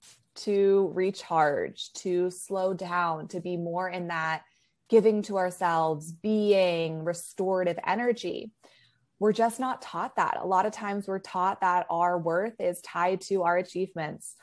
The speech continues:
or our productivity or how much we're getting done.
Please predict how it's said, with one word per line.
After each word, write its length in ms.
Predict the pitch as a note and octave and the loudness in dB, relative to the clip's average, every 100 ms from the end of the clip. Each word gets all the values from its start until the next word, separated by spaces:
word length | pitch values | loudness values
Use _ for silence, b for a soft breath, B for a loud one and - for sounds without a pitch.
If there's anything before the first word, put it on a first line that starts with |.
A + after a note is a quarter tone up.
| B - | B 0
or 200 | E3+ E3+ | 4 4
our 120 | F3+ | 2
productivity 880 | F#3 F#3+ F#3+ - G#3+ F#3+ F3+ E3 D#3 | 2 0 0 -2 -4 0 2 2 0
or 360 | E3+ D#3+ D#3+ B B B | 0 2 2 B B B
how 220 | - A3+ | 2 4
much 240 | A3 A3 | 4 0
we're 100 | G#3 | -2
getting 300 | G3+ G#3 G3+ | -2 -2 -4
done. 680 | E3 G3+ G3+ F#3+ E3+ D#3+ | 0 2 4 4 2 -2